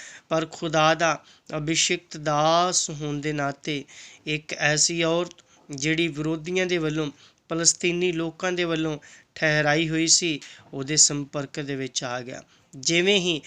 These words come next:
ਇਸ ਔਰਤ ਨੇ ਕਈ ਵਾਰੀ ਉਹਨੂੰ ਪੁੱਛਿਆ, "ਦੱਸ, ਤੇਰੀ ਸ਼ਕਤੀ ਦਾ ਰਾਜ ਕੀ ਆ?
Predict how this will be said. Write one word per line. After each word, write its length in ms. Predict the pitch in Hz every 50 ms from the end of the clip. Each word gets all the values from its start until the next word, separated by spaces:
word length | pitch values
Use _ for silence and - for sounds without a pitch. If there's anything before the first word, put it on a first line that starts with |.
| - - - - -
ਇਸ 260 | 156 156 160 - - 165
ਔਰਤ 400 | 156 156 160 170 170 165 - 175
ਨੇ 200 | 170 156 151 - _ _ - - -
ਕਈ 180 | 156 151 160
ਵਾਰੀ 300 | 165 160 170 160 165 165
ਉਹਨੂੰ 160 | 165 165 170 160
ਪੁੱਛਿਆ, 500 | 156 165 156 156 - - 180 156 135 - - - - - - - 151
"ਦੱਸ, 280 | 143 151 160 156 -
ਤੇਰੀ 300 | 160 - 180 160 156 160
ਸ਼ਕਤੀ 440 | 156 - - 156 147 - - 165 160
ਦਾ 180 | 151 165 160 151
ਰਾਜ 360 | 139 143 143 147 156 147 143
ਕੀ 240 | - - 170 165 156
ਆ? 100 | 143